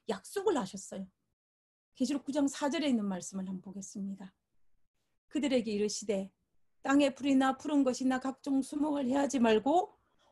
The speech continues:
오직 이마에 하나님을 인침을 받지 아니한 사람들만 해하라." 하시더라. 그러면 반대로 하나님의 인침을 받은 사람들은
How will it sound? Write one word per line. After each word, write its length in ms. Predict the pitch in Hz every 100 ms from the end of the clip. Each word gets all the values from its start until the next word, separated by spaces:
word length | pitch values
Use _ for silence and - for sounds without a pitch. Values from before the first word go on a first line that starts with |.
| _ 339
오직 460 | 359 370 - 339 -
이마에 540 | 339 370 381 349 349
하나님을 640 | 339 381 370 349 339 330 269
인침을 600 | 285 - 392 381 359 -
받지 560 | 349 - _ - 339 -
아니한 580 | 208 180 220 330 415 427
사람들만 720 | 415 427 403 415 403 370 311
해하라." 300 | 277 240 233
하시더라. 400 | 202 - 190 165 _ _ _ _ _ _
그러면 380 | - 427 415 269
반대로 760 | - 226 254 415 427 339 427 - _ _ - -
하나님의 640 | 440 427 403 392 370 -
인침을 580 | 302 330 - 427 415 277
받은 400 | 240 508 523 508
사람들은 480 | 440 381 370 370